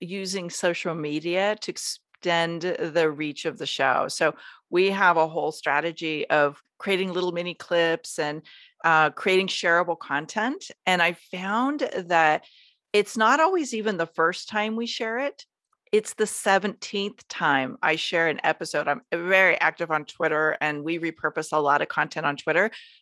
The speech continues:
Blow your mind how the seventeenth time, or the twenty-first, or the thirtieth, or whatever, that podcast,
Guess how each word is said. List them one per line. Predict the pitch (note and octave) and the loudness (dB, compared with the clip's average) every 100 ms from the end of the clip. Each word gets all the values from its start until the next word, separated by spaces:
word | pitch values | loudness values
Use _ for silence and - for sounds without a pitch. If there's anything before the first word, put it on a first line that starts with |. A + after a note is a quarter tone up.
| - | -18
Blow | F3+ F#3+ F#3 G#3+ | 0 4 6 6
your | B3 B3 | 4 0
mind | G#3+ F#3+ G#3 A#3 | 0 0 -2 -2
how | G3 | 0
the | E3+ | 0
seventeenth | E3+ F#3 F#3 A#3 - A#3 A3+ | -2 -2 0 -2 -6 -8 -8
time, | - F#3+ D3 D#3 E3 _ | -2 2 4 2 -8 _
or | D#3+ | -2
the | D#3+ | -2
twenty-first, | - D#3+ E3 - C#3 D3 - | -4 -4 -2 0 0 0 -6
or | C#3+ | -2
the | D3 | -2
thirtieth, | D3 G3 F3 D#3+ E3 | 2 2 4 4 2
or | D#3 | 2
whatever, | F3 A#3+ A3 D#3+ G3 - - - | 4 4 4 2 0 -8 -20 -2
that | G#3 F3+ F3 - | 4 4 4 -2
podcast, | G3 G3 G3 G#3 F3 E3+ - | 2 2 2 2 2 0 -8